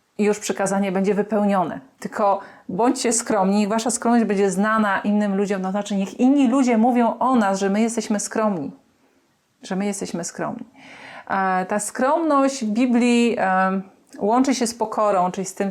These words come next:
o czym mówiliśmy wczoraj. E, o Mojżeszu jest powiedziane w niektórych przykładach, że był najskromniejszym człowiekiem, jaki chodził po ziemi.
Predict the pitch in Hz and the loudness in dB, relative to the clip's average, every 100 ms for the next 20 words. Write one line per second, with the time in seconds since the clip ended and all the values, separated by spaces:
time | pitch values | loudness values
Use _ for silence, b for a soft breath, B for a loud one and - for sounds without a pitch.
0 | 196 180 190 190 185 - 185 - 208 185 | -4 -6 -4 -4 -4 -6 -8 -6 -2 0
1 | 170 175 185 B B B B B - 196 | 0 -2 -4 B B B B B -4 0
2 | 190 185 202 208 214 226 262 262 220 214 | 0 0 0 2 2 2 0 0 -2 -2
3 | 190 208 196 190 190 220 226 233 208 - | -2 0 -2 -2 -4 -2 -4 -2 -6 -2
4 | 208 208 185 190 196 196 180 214 214 202 | 0 2 0 0 -2 -4 -2 0 2 2
5 | 226 285 - 233 220 214 226 233 - 220 | 0 -2 -2 0 2 2 2 0 -2 -2
6 | 214 196 185 190 190 175 170 185 175 175 | -2 -4 -2 -2 -2 -6 -8 -8 -6 -4
7 | 170 170 175 180 233 277 | -4 -4 -4 0 0 -2